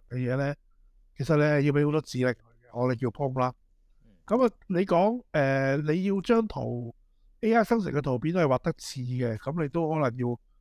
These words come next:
做好多功夫啦。咁呢啲功夫全部要學嘅。咁，呃，除咗要學之外呢，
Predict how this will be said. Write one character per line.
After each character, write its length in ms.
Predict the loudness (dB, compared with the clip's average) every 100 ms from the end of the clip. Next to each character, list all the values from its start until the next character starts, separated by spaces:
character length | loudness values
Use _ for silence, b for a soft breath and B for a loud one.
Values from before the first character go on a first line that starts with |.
| _ -4
做 180 | -2
好 80 | 0
多 100 | 0
功 240 | -2 -4 -6
夫 220 | -2 -2
啦。 140 | 0
咁 100 | 0 0
呢 140 | 0
啲 20 |
功 120 | 0 -2
夫 140 | -2
全 160 | -4 -4
部 140 | -4
要 120 | -4
學 80 | -4 -6 -4 -8
嘅。 60 | -8 _ _ _ _
咁， 260 | 0 0 -2 _
呃， 280 | -2 0 0
除 200 | -4 -4
咗 120 | 0 2
要 220 | 2 -2
學 60 |
之 240 | -4 -2 0
外 200 | 2 2
呢， 200 | 2